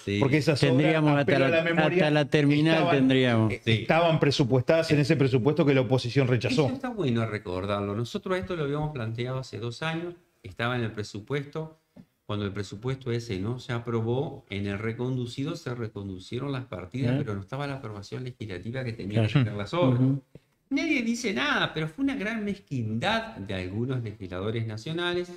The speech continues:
Speaker 1: o de
Speaker 3: Ujú.
Speaker 1: candidatos a gobernador
Speaker 3: Ujú.
Speaker 1: que nos perjudicaron mucho a los paranaenses.
Speaker 3: Sí.
Speaker 1: Bueno, hubo que esperar un año, gestionar, incorporarlo en el presupuesto e ir a gestionar. Esas obras que recién dije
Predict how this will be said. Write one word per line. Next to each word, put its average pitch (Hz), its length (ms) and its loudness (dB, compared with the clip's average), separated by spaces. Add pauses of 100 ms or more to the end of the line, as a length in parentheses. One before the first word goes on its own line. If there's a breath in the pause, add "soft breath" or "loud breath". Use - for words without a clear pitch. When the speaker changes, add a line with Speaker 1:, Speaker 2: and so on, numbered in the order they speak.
Speaker 1:
o 95 100 -8
de 147 140 0
Speaker 3:
Ujú. 131 80 6
Speaker 1:
candidatos 113 640 0 (120)
a 90 80 -10
gobernador 131 760 -4 (360)
Speaker 3:
Ujú. 147 360 2
Speaker 1:
que 185 100 -8
nos 202 100 -2
perjudicaron 208 680 -4
mucho 269 220 -4
a - 20 -6
los 208 120 -8
paranaenses. 123 560 -8
Speaker 3:
Sí. 147 200 2 (720 soft breath)
Speaker 1:
Bueno, 156 260 2 (240)
hubo 165 280 2
que 156 60 0
esperar 160 360 -4
un 180 240 -4
año, 202 500 0
gestionar, 156 680 -2
incorporarlo 139 640 -2
en 156 60 -2
el 156 80 -6
presupuesto 160 760 -4
e 127 40 2
ir 160 300 0
a 120 120 -4
gestionar. 113 600 -8 (380)
Esas 247 320 -8
obras 170 220 -6
que 147 60 -6
recién 127 360 -4
dije 135 380 -8